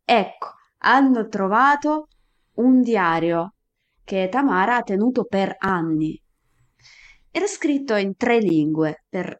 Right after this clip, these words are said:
non far capire niente a nessuno, cito. C'era qualsiasi chiacchiere su quel diario che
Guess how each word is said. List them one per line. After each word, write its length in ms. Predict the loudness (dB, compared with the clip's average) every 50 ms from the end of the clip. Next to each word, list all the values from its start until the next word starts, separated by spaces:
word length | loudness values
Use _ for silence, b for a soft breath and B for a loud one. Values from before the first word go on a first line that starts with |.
| _ _ _
non 500 | -4 -2 0 2 2 4 4 4 2 0 -2 -6 -12 _ _
far 420 | -12 -4 -2 0 0 0 0 -4
capire 540 | -6 -8 -6 -4 -2 0 0 0 2 2 2
niente 480 | 2 4 4 4 2 2 0 -2 -2 -2
a 80 | 0
nessuno, 920 | 0 0 -2 -2 -4 -6 -8 -6 0 0 2 2 0 -2 -4 -6 -8 -8 -12 -18 -20 _ _ _ -10
cito. 580 | -6 -4 -2 0 0 0 0 -2 -4 -4 -4 b b b b b b b b b b _ _ _ _ _ _ _ _ _ _ _ _ _
C'era 640 | -4 -2 0 2 2 4 4 4 2 0 -2 -6 _ _ _ _ _ _ _
qualsiasi 680 | -4 -4 -4 -4 -2 0 0 0 0 -2 -8 -12 -14 _ _ _ _ _
chiacchiere 920 | 2 4 4 4 2 2 -2 -6 -14 -12 -4 2 2 4 4 4 2 0
su 580 | -2 -4 -8 -10 -6 -4 -4 -2 -2 -2 -2 -4 -4
quel 220 | -2 -2 -2 -2
diario 720 | 0 0 0 2 2 0 0 0 -2 -2 -2 -4 -6 -10 _
che 380 | -10 -6 -6 -4 -4 -6 -10